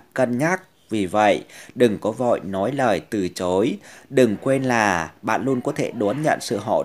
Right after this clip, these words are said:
trợ thay vì khăng khăng làm mọi việc theo ý của mình. Con người không thể nào không có lúc yếu đuối, vì vậy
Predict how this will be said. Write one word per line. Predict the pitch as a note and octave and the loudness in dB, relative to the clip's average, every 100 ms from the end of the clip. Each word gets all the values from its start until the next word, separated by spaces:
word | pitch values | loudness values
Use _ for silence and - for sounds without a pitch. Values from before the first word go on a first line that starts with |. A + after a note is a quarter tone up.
| - | 0
trợ | A#2+ G#2 E2 - - | 2 2 2 -4 -6
thay | B2+ A#2 | -4 -2
vì | A2 - | -2 -4
khăng | - A#2 | -4 -6
khăng | G#2 A2 A2+ | -4 -6 -2
làm | G#2 E2+ G2+ | -4 -2 2
mọi | G#2+ D2 | 2 2
việc | F#2+ A2 - - | -2 -2 -2 -4
theo | A#2+ A#2+ | -2 -2
ý | - G#2 E3 | -2 -8 -4
của | - F#2+ | -4 2
mình. | A#2 A#2 G2 E2+ D2 - - - - - - | 6 6 4 -2 -10 -16 -20 -20 -20 -4 6
Con | E3+ D#3 | 6 8
người | A2+ | 6
không | - C#3 C3+ | 4 -2 -2
thể | B2+ E2+ | -4 -2
nào | A#2+ G#2+ E2 | 0 2 0
không | - C#3 C3 | -2 -2 0
có | B2+ C#3+ | 2 4
lúc | F3 G3+ - - | 4 2 -4 0
yếu | C#3 D3+ | 2 6
đuối, | B2 A2+ C#3+ A3 - - | 6 8 4 0 -8 -2
vì | A#2+ G2+ | 0 2
vậy | G#2+ G2+ E2 | 4 6 4